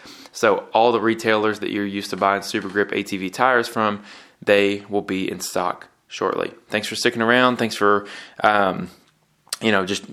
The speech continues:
kinda enduring the, the shortages while they've had, and, uh, hopefully we won't have to endure this anymore. Uh, our next sponsor is Dynojet Research,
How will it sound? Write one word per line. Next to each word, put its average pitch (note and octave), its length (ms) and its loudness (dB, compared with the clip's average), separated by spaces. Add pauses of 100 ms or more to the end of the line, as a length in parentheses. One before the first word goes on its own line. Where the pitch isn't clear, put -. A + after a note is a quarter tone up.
kinda G#2 340 0
enduring A#2 680 2
the, G#2+ 300 4
the G#2+ 60 2
shortages A2 640 2
while G2+ 180 4
they've G#2 160 4
had, G2+ 400 2 (360)
and, G2 240 0
uh, F#2 140 2
hopefully A2 360 2
we G2 80 0
won't G2 140 0
have F#2+ 160 0
to F#2+ 80 -8
endure F#2 240 -2
this F#2 180 -4
anymore. F#2 460 -2 (1120)
Uh, A#2 200 8
our A#2+ 80 6
next C3 180 4
sponsor C#3+ 320 4
is G#2 100 -2
Dynojet B2+ 720 4 (140)
Research, A#2+ 680 2